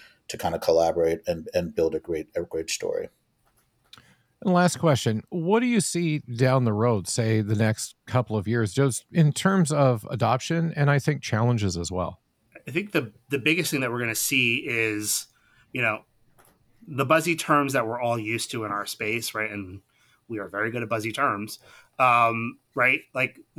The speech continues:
Speaker 3: th-, those things are gonna become less central as, you know, a-, a-, you know, it, as we sit here in January twenty twenty-three,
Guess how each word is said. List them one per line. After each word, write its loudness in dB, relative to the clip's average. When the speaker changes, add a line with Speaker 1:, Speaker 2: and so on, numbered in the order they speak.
Speaker 3:
th-, 2
those 4
things 0
are 0
gonna 2
become -2
less -2
central 0
as, 2
you 0
know, 0
a-, 0
a-, 0
you 0
know, -2
it, -4
as -2
we -2
sit 0
here 4
in 2
January 2
twenty -4
twenty-three, 0